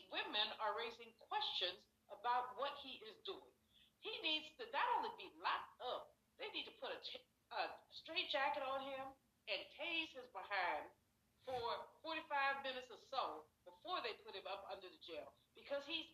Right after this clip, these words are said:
basically imperiling the life, liberty of just about everybody. It is disgusting. When you hear him, it's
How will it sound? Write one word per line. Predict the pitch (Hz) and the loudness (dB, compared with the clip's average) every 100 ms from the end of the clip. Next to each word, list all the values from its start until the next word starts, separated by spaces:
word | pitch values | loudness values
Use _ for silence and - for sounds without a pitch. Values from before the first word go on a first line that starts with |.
| _ | _
basically | 262 302 285 247 214 | -4 -4 -6 -8 -6
imperiling | 196 - - 302 262 170 160 - _ _ _ | -6 -6 -4 0 0 0 -4 -6 _ _ _
the | 170 170 | -10 2
life, | 233 269 - - 196 226 | 4 4 2 -6 -8 -4
liberty | 294 - - - _ _ _ _ _ | -2 -4 -8 -14 _ _ _ _ _
of | 196 190 190 - - _ _ | 0 0 0 -6 -20 _ _
just | 160 170 - | -6 -4 0
about | 185 170 | 2 4
everybody. | 160 - - - - _ _ - | 2 -2 -12 -16 -18 _ _ -18
It | 311 - | -10 -4
is | 226 | -4
disgusting. | - - - 220 202 - - _ _ _ _ | -6 -20 -8 -6 -6 -10 -18 _ _ _ _
When | - | -10
you | |
hear | 214 311 359 302 | -4 2 4 4
him, | 302 285 | 2 2
it's | 233 | -2